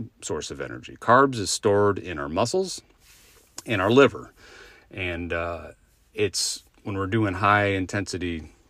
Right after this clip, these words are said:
exercise, uh, it's preferentially going to do, going to use carbs. So if you're lifting weights, if you're sprinting, you know, basketball players,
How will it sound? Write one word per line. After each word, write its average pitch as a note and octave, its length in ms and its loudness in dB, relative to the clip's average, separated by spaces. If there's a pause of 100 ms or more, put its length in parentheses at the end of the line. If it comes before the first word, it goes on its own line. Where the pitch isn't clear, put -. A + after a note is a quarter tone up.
(640)
exercise, B2+ 1120 4 (100)
uh, E2+ 640 -6 (400)
it's F2+ 140 -10
preferentially F#2+ 840 -2
going E2+ 360 -8
to B2 140 -8
do, E2 420 -8 (400)
going G2 300 -2
to A#2 120 -2
use D#2 260 -8
carbs. G#2+ 360 2
So - 80 -6
if D2+ 100 -12
you're C#2+ 100 -8
lifting - 340 -12
weights, D#3+ 420 0
if - 120 -12
you're D#2 100 -12
sprinting, A#2+ 880 0
you F2 60 -8
know, D#2 80 -10
basketball A2 560 -2
players, G2 760 -4